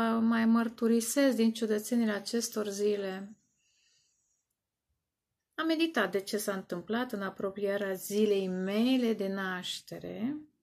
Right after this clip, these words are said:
Am primit niște răspunsuri, dar bunica născută pe opt a unsprezecea a murit pe unsprezecea a unsprezecea la un portal energetic și a fost înmormântată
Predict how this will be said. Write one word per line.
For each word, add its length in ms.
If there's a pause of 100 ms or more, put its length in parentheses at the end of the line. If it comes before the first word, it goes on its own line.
(540)
Am 640
primit 300
niște 300
răspunsuri, 840 (1200)
dar 520 (1300)
bunica 560
născută 520
pe 320
opt 380
a 160
unsprezecea 880 (300)
a 140
murit 460
pe 360
unsprezecea 480
a 40
unsprezecea 440
la 20
un 120
portal 420
energetic 1040 (580)
și 160
a 120
fost 240
înmormântată 1080